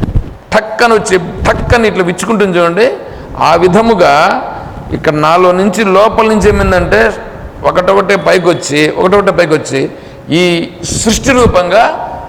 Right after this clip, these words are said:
విరాజమానమై ఉన్నది. ఈ సృష్టి అంతా ఇప్పుడు సృష్టించింది ఎవరు? నేను సృష్టించినాను. ఇప్పుడు ఏడున్నాడు బ్రహ్మ? ఎక్కడున్నాడు? నేను బ్రహ్మ, నేను.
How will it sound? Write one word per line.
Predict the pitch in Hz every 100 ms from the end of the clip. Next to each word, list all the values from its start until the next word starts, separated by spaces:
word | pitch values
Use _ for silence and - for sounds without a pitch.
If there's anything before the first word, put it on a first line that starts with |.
| - -
విరాజమానమై | 107 113 196 240 240 233 196 190 165 156
ఉన్నది. | 131 127 117 113 120 113 190
ఈ |
సృష్టి | 185 190 226
అంతా | 233
ఇప్పుడు | 233 208
సృష్టించింది | 202 226 233 208 202
ఎవరు? | 214 170 123 - - - - - - - - - - - -
నేను | 110 131 196 277 285
సృష్టించినాను. | 208 - 190 143 143 117 110 113 101 117 - - - - -
ఇప్పుడు | 135 147
ఏడున్నాడు | 170 190 202 180
బ్రహ్మ? | 165 180 185
ఎక్కడున్నాడు? | 175 160 135 110 107 113 - - - - - - - - - - - - - -
నేను | 131 175 247 320 262 175 - - - - - - 226 - 185 - - - - -
బ్రహ్మ, | 123 123 190 226
నేను. | 233 214 226 175 123